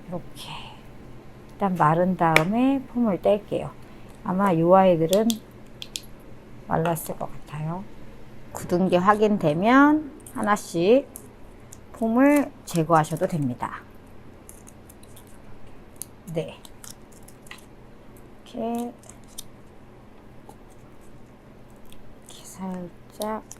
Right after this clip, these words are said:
제거해 주시고요. 얘도 한참 저희가 기다렸어요. 천천히 떼면서. 그러면 이 아이도 이렇게 제거해 주시면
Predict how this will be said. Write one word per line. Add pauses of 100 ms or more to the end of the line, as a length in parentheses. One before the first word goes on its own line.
(100)
제거해
주시고요. (1600)
얘도
한참
저희가
기다렸어요. (120)
천천히
떼면서. (840)
그러면
이
아이도
이렇게
제거해
주시면